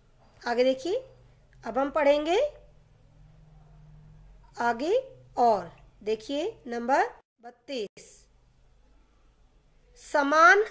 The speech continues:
अवस्था वाले समवयस्क।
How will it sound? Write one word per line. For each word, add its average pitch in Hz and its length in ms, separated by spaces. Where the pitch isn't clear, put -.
अवस्था 277 760
वाले 240 760
समवयस्क। 294 1400